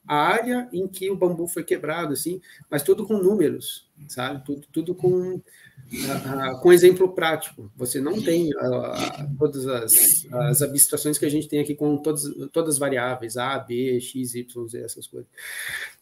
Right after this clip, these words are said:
Então, é, é, isso aí tá em tudo.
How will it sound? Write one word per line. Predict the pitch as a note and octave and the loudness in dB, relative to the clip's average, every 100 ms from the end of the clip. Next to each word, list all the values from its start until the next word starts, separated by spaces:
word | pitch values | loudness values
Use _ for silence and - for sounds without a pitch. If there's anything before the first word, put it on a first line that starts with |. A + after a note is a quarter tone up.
| _ - | _ -4
Então, | C#3+ D#3 F#3 F#3+ | 4 12 12 12
é, | F#3 E3+ | 12 6
é, | D#3+ D#3 D#3 D3 D3 - - | 0 0 0 -2 -4 -12 -6
isso | F#3 B3 A#3+ | 0 2 4
aí | B3 | 2
tá | C#4 | 4
em | C#4+ | 4
tudo. | C#4+ D4+ E3 B2 | 4 0 0 -6